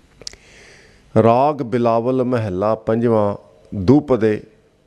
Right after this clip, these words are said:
ਘਰ ਪੰਜਵਾਂ। Dupade means today's Shabad has two parts। And today's Shabad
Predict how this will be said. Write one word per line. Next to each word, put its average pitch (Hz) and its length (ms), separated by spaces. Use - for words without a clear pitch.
ਘਰ 95 240
ਪੰਜਵਾਂ। 85 560
Dupade 123 420
means 110 440
today's 135 340
Shabad 104 380
has 95 520
two 127 160
parts। - 760
And 110 220
today's 143 340
Shabad 113 540